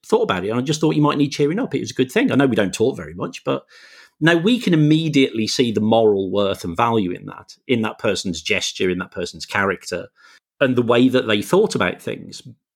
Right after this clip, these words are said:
But they were maybe completely oblivious to the categorical imperative or what their duty was. They just thought it was a lovely thing to do. And while Kant is happy to say that we can be motivated by other things,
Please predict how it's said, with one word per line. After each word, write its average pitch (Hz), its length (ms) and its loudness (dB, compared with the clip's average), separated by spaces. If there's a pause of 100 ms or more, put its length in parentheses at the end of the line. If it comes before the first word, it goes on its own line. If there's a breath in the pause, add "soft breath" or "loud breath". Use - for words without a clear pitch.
(180)
But 135 380 -2
they 233 200 2
were 101 480 2
maybe 104 460 -2
completely 98 460 -2
oblivious 160 540 0
to 87 100 -4
the 85 80 -10
categorical - 520 -8
imperative - 560 -8
or - 160 -10
what 95 200 0
their 90 160 2
duty 90 400 -2
was. - 300 -10
They 131 120 -2
just 131 220 -2
thought 107 160 2
it 110 60 -2
was 98 120 -2
a 110 40 2
lovely 98 440 0
thing 90 280 -6
to 104 100 -12
do. 95 320 -2 (760 loud breath)
And 147 360 0
while 196 300 2
Kant 175 360 -2
is 143 140 -2
happy 135 280 0
to 120 140 -4
say 113 180 2
that 110 140 -2
we 104 160 -6
can 135 480 2
be 120 160 0
motivated 104 800 -2
by 53 180 -8
other - 180 -12
things, - 500 -16